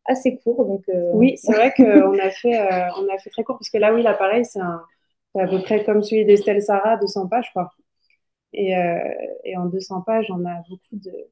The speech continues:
Speaker 2: de secrets qui
Speaker 1: Comme
Speaker 2: se
Speaker 1: ça, vous
Speaker 2: dévoilent
Speaker 1: pourrez,
Speaker 2: ou non.
Speaker 1: ouais. Comme ça, vous pourrez lire plus de livres,
Speaker 2: Voilà.
Speaker 1: <laughs> puisqu'ils sont plus courts.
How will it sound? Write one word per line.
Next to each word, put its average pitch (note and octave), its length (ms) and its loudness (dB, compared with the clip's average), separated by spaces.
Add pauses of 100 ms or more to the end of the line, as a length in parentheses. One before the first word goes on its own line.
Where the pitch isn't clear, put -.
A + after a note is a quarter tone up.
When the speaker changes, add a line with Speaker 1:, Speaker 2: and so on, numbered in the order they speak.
(200)
Speaker 2:
de F#3 80 -12
secrets G3+ 560 -6 (400)
qui - 160 -16
Speaker 1:
Comme G#3 120 2
Speaker 2:
se - 100 -4
Speaker 1:
ça, B3+ 160 2
vous G#3 80 -2
Speaker 2:
dévoilent F#3 380 2
Speaker 1:
pourrez, F#3+ 40 4
Speaker 2:
ou A3+ 140 0
non. - 100 -18
Speaker 1:
ouais. B3+ 400 0
Comme G3+ 140 -2
ça, A3 120 4
vous G#3 140 0
pourrez G3+ 180 -2
lire F#3+ 160 2 (200)
plus C4+ 220 -2
de A#3 100 2
livres, B3 420 0
Speaker 2:
Voilà. G#3 260 6
Speaker 1:
<laughs> C4 220 6
puisqu'ils B3+ 280 0
sont C4+ 120 4
plus C4+ 200 2
courts. D4 300 0